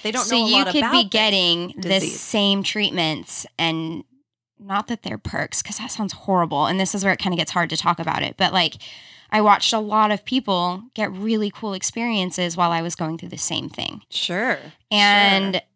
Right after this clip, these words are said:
Speaker 2: you know, all I wanted to do was be their cheerleader. I was always
Speaker 1: Mm-hmm.
Speaker 2: happy for them. Like, "You got an end of treatment day," or, "You got to ring that treatment bell," and stuff like that. And I didn't. I
Speaker 1: Right.
Speaker 2: sat there and I was like, "I have to come back next week and go through this all over again."
Speaker 1: Oh my gosh.
Speaker 2: Over and over and over. And to this day, it's the same thing.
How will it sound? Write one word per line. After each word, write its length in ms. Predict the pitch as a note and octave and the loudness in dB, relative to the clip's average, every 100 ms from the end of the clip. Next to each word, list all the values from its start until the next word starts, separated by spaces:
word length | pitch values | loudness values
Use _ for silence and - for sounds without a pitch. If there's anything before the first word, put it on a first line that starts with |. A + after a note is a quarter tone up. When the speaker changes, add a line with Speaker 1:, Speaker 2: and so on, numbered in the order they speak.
| - | -6
Speaker 2:
you 100 | G3 | 0
know, 140 | F#3 | 4
all 160 | F3+ G#3 | 6 6
I 80 | G#3+ | 6
wanted 280 | G#3 F#3+ F3+ | 2 0 -2
to 60 | |
do 140 | E3+ G3 | -4 -2
was 140 | G3 | -2
be 80 | E3+ | -2
their 140 | D3+ D#3 | -2 2
cheerleader. 500 | - F#3 F#3 D3 C3 | 2 2 2 2 0
I 60 | |
was 120 | F#3 - | -2 -2
always 200 | F#3+ F#3+ | 2 2
Speaker 1:
Mm-hmm. 80 | E3+ | 2
Speaker 2:
happy 180 | D#3+ F3 | 0 -2
for 140 | F#3 | -8
them. 140 | E3+ - | -6 -8
Like, 260 | - - | -10 -2
"You 140 | B3+ C#4+ | 2 4
got 200 | D4+ C#4+ | 6 6
an 120 | C#4 | 4
end 200 | C#4+ C#4 | 6 4
of 80 | C#4 | 4
treatment 380 | - D4 C4 A#3+ | 4 4 4 0
day," 160 | A#3+ G#3+ | 0 2
or, 40 | |
"You 200 | G#3+ A#3+ | 2 6
got 180 | C#4 - | 6 4
to 120 | - | 2
ring 160 | B3+ B3+ | 2 4
that 160 | A#3+ - | 2 2
treatment 400 | C4 A#3+ A#3 G3 | 0 -2 -2 2
bell," 260 | G3 F#3+ F#3+ | 4 4 2
and 120 | F#3+ | -2
stuff 200 | G#3+ G3 | -4 -2
like 180 | F#3+ F3+ | -2 2
that. 240 | F#3+ F3 | 4 4
And 140 | F3 F3+ | 2 0
I 140 | E3+ | 0
didn't. 440 | D#3+ E3+ D#3 F2+ - - | -2 -4 -4 -6 -12 -8
I 60 | E3 | -4
Speaker 1:
Right. 100 | E3 | 0
Speaker 2:
sat 260 | E3+ E3+ | 2 2
there 100 | F3 | 0
and 100 | F3 | -4
I 40 | E3+ | -4
was 100 | E3 | -6
like, 140 | E3+ - | -8 -6
"I 60 | |
have 200 | E3+ E3 | -6 -6
to 80 | - | -8
come 180 | - D#3+ | -10 -8
back 200 | C3+ - | -8 -8
next 260 | D#3+ - - | -10 -8 -8
week 140 | D#3+ - | -8 -10
and 100 | D#3 | -12
go 60 | - | -12
through 140 | - | -14
this 220 | - - - A2+ | -14 -12 -8 -4
all 160 | E2+ | -4
over 220 | E2+ D2+ | -6 -8
again." 400 | D#2 - A1 E3 - _ - | -10 -8 -10 -12 -16 _ -20
Speaker 1:
Oh 80 | - - | -20 -20
my 80 | - | -6
gosh. 280 | G3 F#3+ F3+ | -2 0 2
Speaker 2:
Over 300 | F3+ F3+ F3+ F3 | 2 2 -2 -8
and 160 | F3 | -4
over 260 | C#3 D#3+ D#3+ | -4 -2 -2
and 140 | D3+ | 0
over. 160 | E3 D#3+ | -2 -2
And 240 | C#3 F3 | -2 -4
to 100 | - | -6
this 160 | E3+ D#3+ | -6 -2
day, 120 | G#3+ | -2
it's 140 | G2+ - | -2 -2
the 40 | |
same 260 | - A#2+ - | -2 -2 -6
thing. 280 | - - | -8 -12